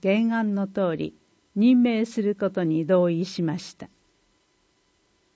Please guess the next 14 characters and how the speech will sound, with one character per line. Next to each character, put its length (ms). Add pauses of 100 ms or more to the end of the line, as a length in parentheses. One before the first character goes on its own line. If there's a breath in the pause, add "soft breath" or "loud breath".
(1500)
農 240
業 380
委 160
員 180
会 460
委 260
員 180
に 220 (420)
小 120
川 340
邦 400
夫 80
さ 260
ん。 160